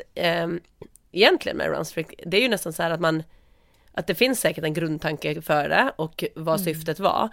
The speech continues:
Speaker 1: Och sen
Speaker 2: Mm.
Speaker 1: har fol-, börjar folk hitta på egna versioner av det.
Speaker 2: Mm.
Speaker 1: Eh, och det blir lätt som du säger att man, eh, springer för mycket, eh, som en mil om dagen mitt i allt och så, så här, så ska man hålla, och så
Speaker 2: Ja.
Speaker 1: blir det bara värre och värre. Och som,
Speaker 2: Mm.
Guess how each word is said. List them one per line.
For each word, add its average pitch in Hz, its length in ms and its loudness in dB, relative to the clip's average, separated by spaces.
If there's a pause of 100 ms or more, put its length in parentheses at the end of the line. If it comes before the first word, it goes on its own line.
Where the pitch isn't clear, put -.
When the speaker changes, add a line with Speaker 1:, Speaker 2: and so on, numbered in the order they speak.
(100)
Speaker 1:
Och - 220 -8
sen 185 100 2
Speaker 2:
Mm. 180 120 2
Speaker 1:
har 180 200 4
fol-, 175 280 4
börjar 170 180 4
folk 165 220 -4
hitta 160 140 -6
på - 160 -2
egna 165 280 0
versioner 208 480 0
av 202 140 4
det. 202 220 0 (560)
Speaker 2:
Mm. 170 440 0
Speaker 1:
Eh, 160 120 -4 (260)
och 165 120 -4
det 170 100 -2
blir 170 120 2
lätt 170 220 4
som 160 120 -4
du 160 60 -2
säger 160 180 2
att 156 60 0
man, 156 200 0 (360)
eh, 151 400 0 (120)
springer 151 400 -2
för 143 140 -4
mycket, 190 840 0 (300)
eh, 160 300 0 (520)
som - 140 -4
en 156 140 4
mil 202 260 2
om 185 100 0
dagen 180 340 4
mitt 170 180 -2
i 185 40 0
allt 175 240 4
och 180 100 0
så, 170 180 4
så 165 80 2
här, 160 100 4
så 165 140 -4
ska - 100 -4
man 170 100 2
hålla, 165 220 4
och 226 60 6
så 202 80 8
Speaker 2:
Ja. 202 100 6
Speaker 1:
blir 196 120 4
det 185 80 4
bara 175 120 8
värre 175 300 2
och 175 120 0
värre. 180 360 0 (200)
Och - 320 -8
som, 208 160 2
Speaker 2:
Mm. 151 80 -8